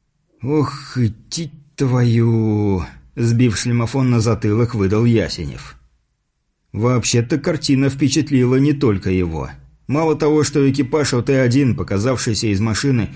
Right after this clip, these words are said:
имел ошалелый вид и тряс головами – так ещё и лица в порезах и в красную крапинку. Пробить броню этого танка у сорока семи миллиметровки, может, и не было шансов.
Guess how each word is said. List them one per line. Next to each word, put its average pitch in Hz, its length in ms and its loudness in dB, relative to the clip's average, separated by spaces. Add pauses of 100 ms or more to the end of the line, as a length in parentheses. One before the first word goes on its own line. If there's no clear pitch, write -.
(120)
имел 123 400 0
ошалелый 135 600 2
вид 120 240 2
и 104 40 0
тряс 123 300 0
головами – 110 600 0 (400)
так 113 140 -2
ещё 139 280 2
и 143 140 4
лица 160 320 0
в - 80 -6
порезах 104 640 0
и 107 80 -4
в 95 80 -6
красную 120 480 -2
крапинку. 82 580 -4 (600)
Пробить 143 400 0
броню 156 420 0
этого 139 380 0
танка 139 380 -2
у 92 120 -2
сорока 123 400 -2
семи 131 320 2
миллиметровки, 120 800 0 (160)
может, 127 380 0
и 131 40 2
не 151 160 0
было 98 240 0
шансов. - 500 -8